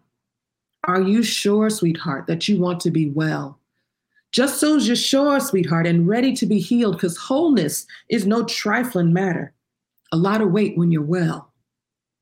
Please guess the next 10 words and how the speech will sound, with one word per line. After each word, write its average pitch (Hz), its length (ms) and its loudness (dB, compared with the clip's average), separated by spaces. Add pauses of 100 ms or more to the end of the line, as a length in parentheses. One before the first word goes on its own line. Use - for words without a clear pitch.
(840)
How 294 340 0
far 180 680 -2
are 180 120 0
you 208 200 2
willing 208 360 2
to 175 120 -2
go 180 320 0
for 165 200 -4
your 160 260 0
healing? 165 720 -4